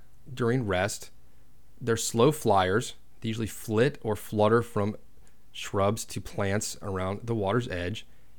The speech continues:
And the nymphs are slow swimmers in the water, and they make for easy prey. Fish will jump out of the water to eat the adults.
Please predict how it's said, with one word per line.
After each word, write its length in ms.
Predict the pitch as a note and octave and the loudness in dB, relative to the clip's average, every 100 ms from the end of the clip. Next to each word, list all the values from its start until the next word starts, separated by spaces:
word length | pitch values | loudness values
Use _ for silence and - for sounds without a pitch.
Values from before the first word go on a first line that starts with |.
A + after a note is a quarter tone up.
| - | -6
And 140 | C3 C#3+ | 0 4
the 60 | |
nymphs 300 | D3 F3+ F3+ | 6 4 4
are 120 | C#3 | 0
slow 360 | - - B2 C#3 | 0 2 6 6
swimmers 580 | C3+ - A#2+ A#2+ A#2 A#2 | 6 4 6 8 6 4
in 120 | G#2+ | 0
the 80 | G2+ | 0
water, 420 | F#2 G2 F#2 F2+ | 4 4 4 0
and 100 | G2+ | -2
they 40 | G2 | -2
make 160 | G#2 | -2
for 100 | - | -2
easy 280 | G#2 F#2+ F#2+ | -4 -2 -4
prey. 460 | - - G2 F#2 - - - - - - | -4 0 2 0 -6 -14 -14 -14 -14 -12
Fish 360 | - D3+ D#3+ C#3+ | 2 4 4 4
will 160 | C3 | 4
jump 260 | A2 C3+ C3 | 6 6 6
out 160 | A2 B2+ | 6 6
of 60 | |
the 60 | A#2 | 6
water 520 | G2 A2 A#2 G2 G2 - - - - - | 6 8 8 6 0 -8 -14 -14 -14 -10
to 160 | - - | -8 -4
eat 240 | A2 G#2+ | -2 -2
the 140 | A2+ G#2 | -2 0
adults. 540 | F#2+ G#2+ F2+ G#2 - | 4 4 2 -4 -8